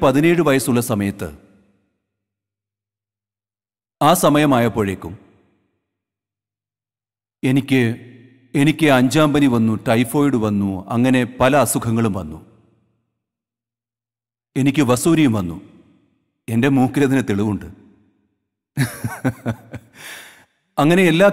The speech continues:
കാര്യങ്ങളും, എന്തും ഏതും, അന്നത്തെ കുട്ടികൾക്കുണ്ടാവുന്നതെല്ലാം എനിക്കും ഉണ്ടാകുമായിരുന്നു. അതൊക്കെ ഉണ്ടായപ്പോഴും ഞാൻ ഒരിക്കലും, ആ, അതൊന്നും എന്നെ കീഴ്പ്പെടുത്തിയിരുന്നില്ല. എനിക്ക് ടൈഫോയിഡ് വീണ്ടും ഉണ്ടായപ്പോൾ പോലും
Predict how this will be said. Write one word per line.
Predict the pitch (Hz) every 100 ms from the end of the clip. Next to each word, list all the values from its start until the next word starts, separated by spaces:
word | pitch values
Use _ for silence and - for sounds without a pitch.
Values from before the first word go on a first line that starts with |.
| 175
കാര്യങ്ങളും, | 143 123 110 101
എന്തും | 120 151 165
ഏതും, | 120 117 98 - 139
അന്നത്തെ | 160 180 190
കുട്ടികൾക്കുണ്ടാവുന്നതെല്ലാം | 175 170 175 170 143 143 143 135 120 123 120
എനിക്കും | 123 123 127
ഉണ്ടാകുമായിരുന്നു. | 101 98 98 90 80 80 - _ _ _ _ _ _ _ _ _ _ _ _ _ 156
അതൊക്കെ | 160 190
ഉണ്ടായപ്പോഴും | 202 156 147 139 131 117 107 85 85 -
ഞാൻ | 143 160 170
ഒരിക്കലും, | 139 123 123 131 120 113 120 - - - _ _ _ _ _ _ _ _ -
ആ, | 107 101 101 101 98 92 90 85 - - _ _ _ _ _ _ -
അതൊന്നും | 165 202 208
എന്നെ | 180 175
കീഴ്പ്പെടുത്തിയിരുന്നില്ല. | 170 147 160 160 120 117 98 85 73 - - _ _ _ _ _ _ -
എനിക്ക് | 151 160 160 127
ടൈഫോയിഡ് | 131 139 160 156 143
വീണ്ടും | 131 113 139 151 151
ഉണ്ടായപ്പോൾ | 120 110 110 107
പോലും | 95 85 78 - _